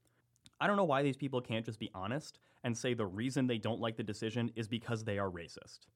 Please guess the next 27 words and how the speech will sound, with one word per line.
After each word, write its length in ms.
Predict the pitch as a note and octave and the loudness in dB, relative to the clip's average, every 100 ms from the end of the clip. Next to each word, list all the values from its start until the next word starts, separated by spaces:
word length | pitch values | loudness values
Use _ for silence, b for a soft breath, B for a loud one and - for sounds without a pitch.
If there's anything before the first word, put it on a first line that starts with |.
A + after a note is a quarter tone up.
| b b b - | b b b -4
They 140 | G#2+ | -2
don't 200 | G2+ B2+ | 0 2
want 160 | D3+ F3+ | 2 0
to 60 | |
see 100 | F3+ | -2
black 300 | D#3 C#3+ D3+ | -2 -2 -2
people 300 | - B2+ C3 | -4 -2 -2
in 120 | A2 G#2 | -4 -4
places 400 | A2+ A2+ A#2+ A2 | -4 -2 -4 -2
where 120 | F#2+ | -2
they 100 | F#2 | 0
didn't 320 | G2+ B2+ A#2 | 0 0 0
used 240 | F3 F#3 | -2 -2
to 60 | C#3+ | -6
see 140 | - G#2+ | -6 -4
black 280 | G2 G2 | -4 -4
people, 380 | - G2 G2 A#2 B B B | -6 -4 -2 -4 B B B
and 80 | A#2 | -2
it 60 | G#2+ | 0
makes 260 | A2 C#3 - | 0 0 0
them 220 | C3+ C3+ | 0 2
uncomfortable 680 | A2+ A#2 - E3 - G#2+ G2+ | 0 -2 -2 -2 -2 -2 -2
to 60 | G#2+ | -2
have 220 | F#2+ F#2+ | -4 -2
their 120 | G#2+ | -2
worldview 480 | G2+ A2+ A2 F2+ D2 | 0 0 0 -4 -12
changed. 480 | - C#2 - - | -12 -12 -14 -16